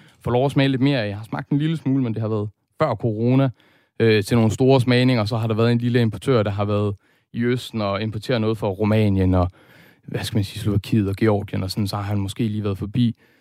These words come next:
Ukraine og taget en lille smule med, ikke? Så har han købt, øh, hundrede flasker et eller andet.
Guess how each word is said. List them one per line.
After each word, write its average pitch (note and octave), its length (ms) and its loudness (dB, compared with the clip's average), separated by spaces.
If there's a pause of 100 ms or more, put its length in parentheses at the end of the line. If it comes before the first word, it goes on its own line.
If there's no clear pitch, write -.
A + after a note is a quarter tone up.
(220)
Ukraine B2 540 2
og G#2 80 -4
taget A2+ 260 -2
en A2+ 140 -2
lille B2+ 220 0
smule B2 260 4
med, A#2 200 4
ikke? B2 120 -2
Så A#2+ 60 -6
har G#2+ 60 -4
han G#2+ 100 -6
købt, A#2 280 -4
øh, F#2 160 0
hundrede A2+ 260 2
flasker G2 360 -4
et A2+ 60 -10
eller - 160 -10
andet. G#2+ 200 -6